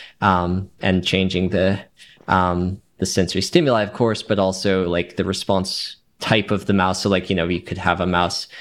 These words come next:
doing a go, no go task where it just pokes in one target location and then have it switch to another task where it's going left or right.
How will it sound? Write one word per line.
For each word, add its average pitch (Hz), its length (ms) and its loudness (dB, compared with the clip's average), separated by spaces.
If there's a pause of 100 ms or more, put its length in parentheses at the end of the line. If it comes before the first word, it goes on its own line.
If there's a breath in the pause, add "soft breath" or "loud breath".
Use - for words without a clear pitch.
(240 loud breath)
doing 95 520 0
a 95 140 0 (680)
go, 104 140 4
no 98 180 2
go 95 220 2
task 87 560 -2
where 95 140 2
it 87 120 -4
just - 220 -4
pokes - 260 -2
in 98 120 0
one 92 300 2
target 95 360 0
location 92 500 0
and 90 140 0
then 92 140 2
have 90 240 0
it 90 100 -4
switch - 380 0
to - 80 0
another 104 260 2
task 92 320 0
where 92 100 0
it's 90 120 -6
going 90 260 0
left 92 240 0
or 92 100 0
right. 92 320 0